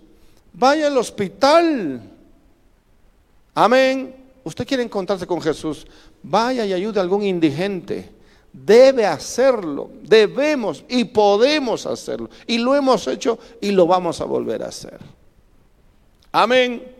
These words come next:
Dice, a, a, a, "Tuve hambre y me disteis de comer, tuve sed y me disteis de beber, fui forastero y me recogisteis", etcétera, etcétera, etcétera. Así que desde ya, varones, cárcel de varones y cárcel de mujeres.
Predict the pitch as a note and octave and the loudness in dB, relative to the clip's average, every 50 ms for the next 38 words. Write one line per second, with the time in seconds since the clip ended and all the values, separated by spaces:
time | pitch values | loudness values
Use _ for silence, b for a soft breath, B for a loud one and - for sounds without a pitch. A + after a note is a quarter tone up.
0 | b b b b b b b b b b b b _ - - E3+ D3+ - - D#3+ | b b b b b b b b b b b b _ -6 -6 -6 -4 -2 -2 -4
1 | D#3 - - - - - - B2+ B2+ C#3+ - - C3+ C3+ C3 - C3+ B2+ - - | -4 -4 -6 -16 -20 -18 -14 -12 -12 -12 -10 -8 -8 -8 -8 -8 -10 -14 -4 -2
2 | E3 D#3 D#3+ F3 F3+ F#3 F#3 E3 E3 D3+ C#3+ C3+ C#3+ D3+ - - D3 C3 C#3 C3 | -2 0 0 0 0 -2 -4 -6 -4 -4 -4 -4 -4 -6 -6 -6 -8 -6 -6 -6
3 | A#2+ C#3 C3+ D3 C#3+ - - D#3 C#3+ C#3 B2 - F3 F3 E3+ E3 C#3+ C#3 C3 B2 | -8 -8 -6 -6 -8 -8 -6 -4 -4 -4 -4 -4 -8 -6 -6 -6 -6 -6 -6 -6
4 | C#3 C3+ - - C#3+ B2 B2 B2+ C3 B2+ C#3 C3+ - - D#3+ D#3+ C#3 - C#3 C3+ | -6 -8 -6 -8 -8 -6 -4 -4 -2 -2 -4 -6 -4 -4 -6 -6 -4 -6 -6 -6
5 | C3 B2 - - - F3+ F3+ F3 E3 D3+ C3+ B2 B2 A2+ A#2+ A2+ C3 E3 D#3+ D#3 | -6 -8 -8 -8 -6 -6 -4 -4 -4 -6 -6 -8 -10 -12 -12 -8 -8 -8 -8 -8
6 | D3+ - B2+ A#2 - - E3 - - E3 D3 C3 - - C#3 B2 - C3 A#2+ G#2+ | -10 -8 -10 -10 -6 -8 -6 -6 -6 -8 -8 -8 -8 -10 -10 -10 -8 -10 -10 -10
7 | - - A#2 - - - - _ b b b b b b b b b b b - | -12 -14 -16 -16 -16 -20 -20 _ b b b b b b b b b b b -14
8 | B2 - - E3+ D#3+ - E3+ E3 E3 - - - - C3 C#3 C#3+ C3+ B2 C#3+ C#3+ | -12 -8 -8 -8 -4 -2 -2 -2 -2 -6 -14 -20 -6 -4 -2 -2 -2 -2 -4 -4
9 | C#3+ D3+ F3 F#3+ G3+ G#3+ A3 - - _ _ _ _ _ - C3+ C#3 C#3 D3+ F#3 | -2 -2 -4 -4 -4 -6 -8 -12 -16 _ _ _ _ _ -10 -4 -2 -2 0 0
10 | G#3 A3 G#3+ A3+ A#3 A3 G3+ - - - - - - - - _ _ _ _ _ | 0 -2 -2 -4 -8 -8 -10 -14 -18 -18 -18 -20 -20 -20 -20 _ _ _ _ _
11 | _ _ _ _ _ _ _ _ _ _ _ _ _ _ _ - C#3+ C3 - D3+ | _ _ _ _ _ _ _ _ _ _ _ _ _ _ _ -6 -6 -6 -6 -10
12 | C#3+ C#3 C#3+ C#3+ D3+ E3 F#3 F#3 F#3 F#3 D#3 - D#3 - - D#3 D3 B2+ C#3+ C#3+ | -8 -6 -4 -2 -2 -2 -2 -4 -6 -8 -10 -12 -14 -8 -8 -8 -8 -6 -10 -10
13 | D3 C#3+ D#3 E3 D3+ - - - b b b b b b _ - C#3 C#3 B2+ - | -6 -4 -6 -6 -6 -10 -18 -20 b b b b b b _ -8 -6 -6 -6 -2
14 | C#3+ C3+ B2+ A#2+ B2+ - - - - - - - | -2 -4 -4 -4 -8 -14 -16 -18 -18 -18 -20 -20